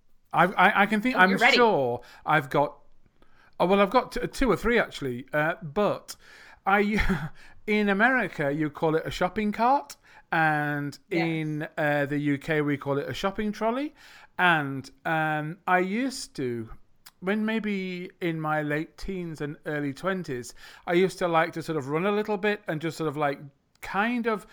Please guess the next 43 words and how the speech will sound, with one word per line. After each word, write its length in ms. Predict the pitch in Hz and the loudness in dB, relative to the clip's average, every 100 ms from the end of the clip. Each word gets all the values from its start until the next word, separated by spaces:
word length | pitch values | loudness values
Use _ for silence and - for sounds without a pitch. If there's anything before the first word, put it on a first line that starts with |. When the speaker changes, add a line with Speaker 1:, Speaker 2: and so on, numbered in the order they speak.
| - _ | -20 _
Speaker 1:
just 240 | - 151 139 | -8 -6 6
balance 460 | 160 196 208 190 | 8 8 4 0
on 100 | 190 | 0
it 120 | 196 202 | 0 -2
and 100 | 151 | -4
sort 120 | 156 | -2
of 120 | 127 | -2
ride 380 | 131 143 160 160 | 2 4 6 4
the 100 | 147 | -2
cart 400 | - 151 143 139 | -2 2 2 2
down 240 | 147 139 | 0 0
the 100 | 139 139 | 0 0
aisle 280 | 139 143 | 2 2
a 20 | 143 | 0
little 220 | 156 175 | -2 -2
bit. 160 | 208 240 | -2 2
I, 80 | 170 | 6
like, 260 | 165 - | 6 4
put 120 | - 202 | -2 0
my 120 | 156 | 0
hips 320 | 180 202 - | 0 -2 -4
on 100 | 135 | -4
it, 140 | 127 | -4
you 80 | 156 | -4
know? 160 | 160 233 - - - _ _ _ _ - - _ _ _ - _ _ _ _ _ _ _ - | -2 -4 -8 -20 -20 _ _ _ _ -20 -20 _ _ _ -20 _ _ _ _ _ _ _ -2
Do 80 | |
you 80 | 175 | 4
know 60 | 196 | 6
what 60 | |
I 40 | 214 | 4
mean? 140 | 117 107 - _ _ _ | 2 -6 -20 _ _ _
Speaker 2:
Mm-hmm. 280 | 233 254 254 | -10 -8 -2
Yeah, 80 | 220 | 0
yeah, 120 | 208 | 2
yeah. 200 | 202 170 - - | 0 -2 -4 -2
I'm, 120 | 208 | 4
I 140 | 196 | 6
was 100 | 202 | 6
having 280 | 226 202 190 | 6 2 2
a 40 | 185 | 2
visual. 500 | 190 185 175 165 - - | 2 2 0 -2 -8 -2
Speaker 1:
Yeah, 160 | 190 185 | 6 6
yeah. 160 | 160 | 6